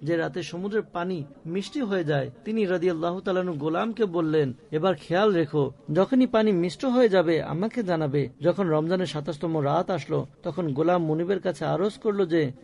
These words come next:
মুনিব, আজ সমুদ্রের পানি মিষ্টি হয়ে গেছে। আল্লাহ পাকের রহমত তাদের উপর বর্ষিত হোক এবং তাদের সাদকায় আমাদের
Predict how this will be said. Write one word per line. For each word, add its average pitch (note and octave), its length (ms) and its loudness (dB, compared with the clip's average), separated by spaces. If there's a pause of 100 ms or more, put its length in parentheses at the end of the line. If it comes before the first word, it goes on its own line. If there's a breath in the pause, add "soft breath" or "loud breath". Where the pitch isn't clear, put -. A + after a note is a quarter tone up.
মুনিব, F3 380 2 (100)
আজ D#3+ 280 0
সমুদ্রের F3+ 400 -4
পানি F3 400 -2 (160)
মিষ্টি D3 380 -2
হয়ে G#3 220 2
গেছে। C#3 500 -2
আল্লাহ F3+ 300 2
পাকের F3 320 0
রহমত E3 440 -4
তাদের E3 240 0
উপর F#3+ 220 0
বর্ষিত F3 380 -4
হোক E3+ 360 0
এবং E3+ 160 -4
তাদের D#3+ 300 -2
সাদকায় E3 500 -2
আমাদের D3+ 360 0